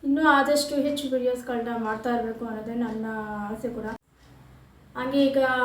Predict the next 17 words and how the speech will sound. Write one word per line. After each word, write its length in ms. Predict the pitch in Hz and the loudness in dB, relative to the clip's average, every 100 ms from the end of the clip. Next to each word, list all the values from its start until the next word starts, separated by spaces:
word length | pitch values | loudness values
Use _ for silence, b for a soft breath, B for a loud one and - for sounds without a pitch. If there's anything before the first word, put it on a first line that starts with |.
| 240 240 | 0 2
ಮೂರು 180 | 262 254 | 0 0
ಗಂಟೆ 240 | 247 240 | -2 0
ಆಗ್ತಾ 260 | 240 - 240 | -2 -2 -4
ಬಂತು, 320 | 233 226 254 | -4 -6 -4
ಈಗ 240 | 247 233 | -4 -2
ಮಕ್ಕಳು 560 | 226 220 214 214 254 247 | -2 -2 -6 -6 -6 -4
ಕರ್ಕೊಂಡು 400 | 240 240 226 226 | -4 -4 -4 -2
ಬರೋ 120 | 220 | -2
ಟೈಮು. 520 | 226 220 214 220 247 - - | 0 -2 -2 -6 -8 -12 -8
So 360 | 226 214 214 220 | -4 -2 -2 0
ಹಂಗೆ 180 | 240 | 4
ಇವಾಗ 280 | 240 226 226 226 220 220 - 330 320 - - - | 4 2 -2 -2 -2 -6 -10 -14 -14 -14 -16 -6
ಸ್ನಾನ 440 | 240 240 247 240 | 0 0 0 0
ಆಗಿ 120 | 247 | -2
ಪೂಜೆ 340 | 240 240 226 240 | -4 -4 -2 -2
ಆಯ್ತು, 280 | 226 - | -2 -2
ಈಗ 220 | 254 240 | -4 -4